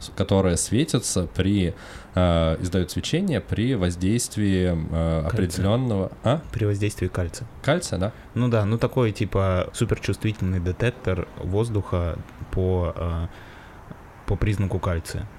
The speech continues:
Speaker 2: То есть, если повышается концентрация кальция в воздухе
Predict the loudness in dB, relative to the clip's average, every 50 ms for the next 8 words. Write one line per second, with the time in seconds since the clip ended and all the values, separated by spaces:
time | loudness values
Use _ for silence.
0 | -2 0 0 0 0 0 0 0 -2 -2 -2 -2 -2 0 0 -2 -2 -2 -4 -6
1 | -6 -6 -4 -2 -2 -2 0 -2 -2 -2 -4 -6 -4 -2 -2 -2 -2 -2 -4 -4
2 | -2 0 2 2 2 2 0 0 0 0 -2 -2